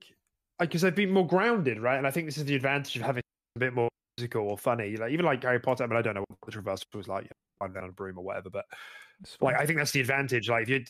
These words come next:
Speaker 1: doing dark fantasy, it's like, this is very real, you know, and there's no flying, 'cause flying is fun. <laughs> There's no
Speaker 2: Yeah.
Speaker 1: death when you fly. <laughs>
Speaker 2: Yeah, exactly.
Speaker 1: Um, s-, especially with open world games.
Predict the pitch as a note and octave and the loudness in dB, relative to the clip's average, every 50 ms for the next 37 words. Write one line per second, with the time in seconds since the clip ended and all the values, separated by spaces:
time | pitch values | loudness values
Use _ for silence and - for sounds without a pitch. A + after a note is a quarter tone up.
0 | - _ - D#3 D3 C#3 C3 C#3 C3 B2+ B2 - C3 C3+ A#2+ A2+ B2+ A#2 A#2+ A#2 | -14 _ -2 0 0 2 2 2 0 0 0 0 -2 -2 0 0 0 2 2 2
1 | A#2 C#3+ C3 C3 B2+ B2+ C3 C3+ C3+ C3 C3 C3+ D3 D3+ D3 C3+ B2 A2+ - - | 2 0 -2 -4 -2 0 2 4 4 4 4 4 4 4 4 4 2 0 -2 -8
2 | _ _ _ _ B2 A#2 B2 B2 A#2+ A#2 A#2+ B2 A#2+ C#3 D3+ C#3+ - - _ - | _ _ _ _ -2 -2 0 2 2 2 0 0 2 2 0 0 -2 -4 _ 0
3 | - D#3+ E3 D#3+ D3+ D3+ D3+ C#3+ D3+ - E3+ D#3+ D#3+ D#3 C#3+ C#3 C3+ - - G3+ | 2 4 6 6 4 4 2 2 2 4 4 4 4 4 2 0 -2 0 2 4
4 | F3+ F3 E3 D3 C3+ C3 - - - - - - - - G3+ - - - C3+ A2+ | 4 4 4 2 0 0 -2 -2 -4 -4 -6 -6 -4 -4 -4 -6 -4 -4 -4 -4
5 | - - D3 D#3 E3+ D#3 - G#3 G3+ G3+ - F3+ E3+ D#3+ D#3+ B2 - D#3+ D3 C#3+ | -2 0 2 2 2 2 2 2 2 2 2 2 2 2 2 2 4 4 4 4
6 | E3 E3 - - G3 - - F#3+ - - G3+ - F3+ - - _ - - - A2+ | 4 2 0 -2 -2 -2 -2 -4 -2 -2 -2 -2 -2 -4 -6 _ -4 -4 -2 -2
7 | A2 G#2 - B2+ - A#2 A2 A2+ A2 A2+ - - - B2 B2 A#2 A2+ A2+ A2+ A2+ | -2 -2 -2 0 0 0 0 0 0 -2 0 0 2 2 4 2 0 -2 -4 -10
8 | - _ _ _ _ _ _ _ _ _ _ _ _ _ _ _ _ _ _ _ | -12 _ _ _ _ _ _ _ _ _ _ _ _ _ _ _ _ _ _ _
9 | _ _ _ _ - - - _ _ _ _ _ - - - G3 F3 F3 F3 C3+ | _ _ _ _ -20 -20 -20 _ _ _ _ _ -18 -6 -2 0 2 4 4 4
10 | B2 A#2 A2 - A2 G2+ F#2 F#2 F#2 - E2+ E2+ F2 A2 A2+ - - - | 4 2 2 0 -2 -2 -2 -2 -2 -4 -6 -6 -8 -10 -14 -18 -18 -20